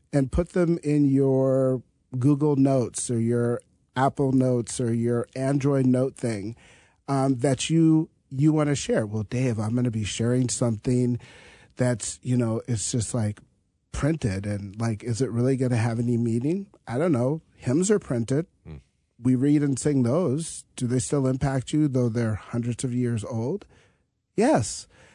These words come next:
Speaker 1: You know, so they, they do. Um, one of my favorite things I love telling students is this. My locker mate in, in high school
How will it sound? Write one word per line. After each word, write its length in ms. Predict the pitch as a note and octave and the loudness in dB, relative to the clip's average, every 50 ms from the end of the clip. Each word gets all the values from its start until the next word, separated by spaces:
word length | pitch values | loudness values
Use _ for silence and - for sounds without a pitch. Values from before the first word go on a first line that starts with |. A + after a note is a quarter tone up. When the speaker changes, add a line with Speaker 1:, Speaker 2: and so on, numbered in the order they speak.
| _ - - - _ | _ -20 -20 -10 _
Speaker 1:
You 140 | - D3+ D3 | 2 2 4
know, 160 | D#3 D3+ D3 | 4 4 2
so 240 | C#3 - - F#3 E3+ | 2 2 2 2 4
they, 240 | E3 F3 F3 F3+ - - | 4 4 2 0 -2 -6
they 300 | C#3 B2+ D#3 D3+ D3 C#3 | -6 -2 0 2 2 2
do. 500 | B2 A#2 D3+ E3+ F#3+ E3+ A2+ F2+ A#2 - _ _ _ _ - - - _ - | 2 2 2 4 4 2 2 -2 -6 -14 _ _ _ _ -20 -20 -20 _ 0
Um, 300 | D3 D3 C#3+ C#3+ D3 D3 | 2 4 4 2 2 0
one 160 | C#3+ D3+ E3+ | 0 2 2
of 80 | F3 | 2
my 160 | E3 D#3+ D3+ C#3+ | 2 0 0 0
favorite 320 | - D#3+ D3 D3 D3 - | 0 0 0 0 0 0
things 200 | D3 D3 C3+ B2+ | 0 0 0 0
I 100 | C3 B2+ | 0 -2
love 460 | B2 B2 B2 C3 C#3 C3+ C#3+ C#3 C#3 | -2 -2 0 0 2 0 0 -2 -6
telling 500 | - - C#3+ C3 B2 B2+ B2 A#2+ B2 B2 - | -8 -8 -6 -4 -2 -2 -2 -4 -4 -6 -6
students 800 | - - - - D3 C#3 A#2+ G#2 F#2 - - - - - - _ _ _ _ _ _ _ _ _ _ _ | -6 -6 -2 0 0 0 0 0 -4 -10 -14 -18 -18 -18 -20 _ _ _ _ _ _ _ _ _ _ _
is 220 | - D3 C#3+ B2+ A#2 | 0 0 2 2 2
this. 460 | D#3 E3+ B2+ - - - - - - _ _ _ _ _ _ _ _ _ _ _ _ _ _ _ _ _ _ _ _ _ _ _ _ _ | 0 0 0 -2 -6 -12 -14 -16 -18 _ _ _ _ _ _ _ _ _ _ _ _ _ _ _ _ _ _ _ _ _ _ _ _ _
My 280 | - B2+ C3 C#3+ D3+ F3 | -4 0 2 4 4 4
locker 460 | F#3+ F#3+ E3+ F3+ F3+ - - F#3+ F3 | 4 4 4 2 2 2 0 0 2
mate 360 | E3 D#3+ D3+ D#3 D#3 D#3+ - _ _ _ _ _ _ _ _ _ _ _ _ _ _ _ _ _ _ _ _ _ _ _ _ _ _ | 4 4 4 4 2 0 -2 _ _ _ _ _ _ _ _ _ _ _ _ _ _ _ _ _ _ _ _ _ _ _ _ _ _
in, 340 | C3+ B2+ A#2 A#2 A#2+ A2+ - _ _ _ _ - | -2 -2 0 0 -2 -4 -6 _ _ _ _ -4
in 120 | B2+ A#2 A2 | -2 -2 -2
high 240 | G2+ - E3 E3+ | 0 2 2 2
school 460 | E3+ - - - - - - G2 A#2+ | 2 2 -2 -6 -10 -10 -10 -12 -14